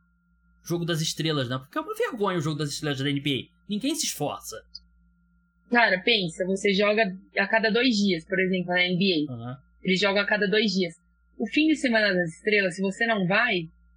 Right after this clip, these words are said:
Speaker 2: você passa com a sua família descansando, eu imagino.
Speaker 1: É.
Speaker 2: E aí os caras falam, "Pô, não, você tem que ir lá jogar um jogo, tal." É chance de se machucar, é chance de ficar cansado. Eu acho que é por isso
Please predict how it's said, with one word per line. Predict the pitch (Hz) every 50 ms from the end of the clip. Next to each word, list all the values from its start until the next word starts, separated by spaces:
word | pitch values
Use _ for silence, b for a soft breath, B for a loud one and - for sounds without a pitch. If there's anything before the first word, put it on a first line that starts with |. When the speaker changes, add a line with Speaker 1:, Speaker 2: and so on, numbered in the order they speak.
| _
Speaker 2:
você | - 233 226 - 247 226
passa | - 247 247 247 240 220
com | 233
a | 226
sua | 220 233 233
família | 214 - 254 254 247 214 202 202 208 214 233 285 - - - _ _ _ _ _ _ _ _ _ _ _ _ _ _ _ _ _ _ _ _ _ _ _ _ _
descansando, | - 302 285 - 349 320 294 277 - 277 240 226 214 202 180 160 160 156 - _ _ _ _ _ _ _ _
eu | 196 196 202
imagino. | 208 208 208 202 185 170 180 175 170 170
Speaker 1:
É. | 165 - - 123 120 110 - - - _ _ _ _ _ _ _ _
Speaker 2:
E | - 233 220
aí | 220 220 226 233 233
os | 220 214
caras | - 233 220 220 214 214
falam, | 214 208 190 185 175 165
"Pô, | 185 208 208 196 190
não, | 208 214 190
você | 175 - - 190
tem | 185 180
que | 196
ir | 190
lá | 185 185 185
jogar | 185 185 180 180 185
um | 196 202
jogo, | 190 190 190 190 202 208 208 202 185 202 202 202 - _ _ _ _ _ _ _ _ _ -
tal." | 185 190 190 196 196 190 196 - _ _ _ _ _ _ _ _
É | 220 247
chance | 233 - 220 202 190 170 196
de | 190 170
se | 165 196 190
machucar, | 180 175 - - - - 190 190 202
é | 226
chance | 226 - - 208 190 170 170
de | 180 185 - _
ficar | - - 185 175
cansado. | 170 - 170 165 165 - 175 180 180 180 180 175 - _ _ _ _ _ _ -
Eu | 208
acho | 214 214 208 -
que | -
é | 220 190
por | 208 208
isso | 202 220 208 -